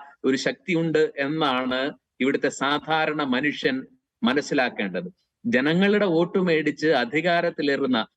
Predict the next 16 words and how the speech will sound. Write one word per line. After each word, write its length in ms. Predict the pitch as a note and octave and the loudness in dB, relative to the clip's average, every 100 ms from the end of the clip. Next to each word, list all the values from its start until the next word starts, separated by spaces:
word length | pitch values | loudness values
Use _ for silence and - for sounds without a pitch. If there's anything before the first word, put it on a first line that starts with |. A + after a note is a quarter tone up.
| - | -2
ഒരു 120 | C3+ | 0
ഭരണകൂടത്തിന് 880 | C3+ C#3+ D3 E3+ D#3+ C#3+ B2 A2 G2+ F#2+ _ - | 0 -2 0 0 0 0 -2 -2 -4 -6 _ -4
അതേ 240 | B2 D#3 F#3 | 0 2 0
വോട്ട് 340 | D#3+ E3 - | 0 -2 -2
സമ്മതിദായകരുടെ 1080 | - D3+ D#3 F#3+ F#3+ F3+ F3+ E3+ E3 D#3+ D#3+ | -4 -2 -2 0 2 2 0 0 0 0 -2
നിലവിളികളെക്കാൾ 1080 | C3+ B2+ E3 F#3+ F#3+ B2+ E3 D#3+ - C#3 A#2 _ _ A#2 | -2 0 0 0 -2 0 0 0 -2 -2 -4 _ _ -2
മറ്റു 260 | B2+ - | -2 0
പല 180 | F3 F3 | 0 0
കോർപ്പറേറ്റുകളുടെ 1000 | E3 C3+ D#3+ - F3+ F3+ - E3 E3+ D#3+ | 0 0 -2 -2 0 0 0 -2 0 0
ആവശ്യങ്ങൾക്കാണ്, 1080 | C#3+ D#3 E3 - E3+ E3 D3+ E3 E3 D#3+ D#3 _ _ - | 0 -2 -4 -4 -4 -2 0 0 0 0 -2 _ _ -2
അവരുടെ 340 | C#3 E3+ D#3+ | 0 2 0
ഡിമാൻഡുകൾക്കാണ് 840 | C#3+ D3+ E3+ F3+ F3 E3 E3+ D#3+ D#3 | -2 -2 -2 0 -2 -2 -2 -2 -4
കൂടുതൽ 420 | - D#3 E3 F3 C#3 | -2 0 0 -2 0
പ്രാധാന്യം 460 | C#3 D3 F3 F3+ | -2 0 -2 -2
കൊടുക്കുന്നതെന്ന് 480 | F3+ E3+ - F#3 F3+ | -2 -4 -2 0 2
പറയുന്നത് 500 | F3 F3+ F#3 E3 F#3+ | 2 0 2 2 2